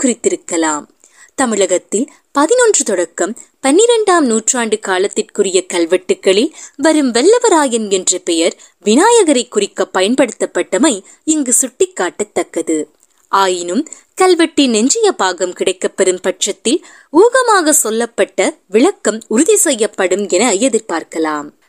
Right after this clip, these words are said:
இதுவரை மேற்கொள்ளப்பட்ட ஆய்வுகளில் இருந்து தற்போது கிடைத்த கல்வெட்டு அங்குள்ள காட்டுப்பகுதியில்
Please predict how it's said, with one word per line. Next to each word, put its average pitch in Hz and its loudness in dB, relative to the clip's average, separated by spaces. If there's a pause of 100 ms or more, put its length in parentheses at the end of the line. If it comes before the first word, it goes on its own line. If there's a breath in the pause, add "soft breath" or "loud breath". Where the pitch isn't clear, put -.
(120)
இதுவரை 370 2
மேற்கொள்ளப்பட்ட 220 0
ஆய்வுகளில் 220 0
இருந்து 185 -2 (240 loud breath)
தற்போது 339 2
கிடைத்த 226 -2
கல்வெட்டு 180 -2 (240 loud breath)
அங்குள்ள 294 2
காட்டுப்பகுதியில் 196 -2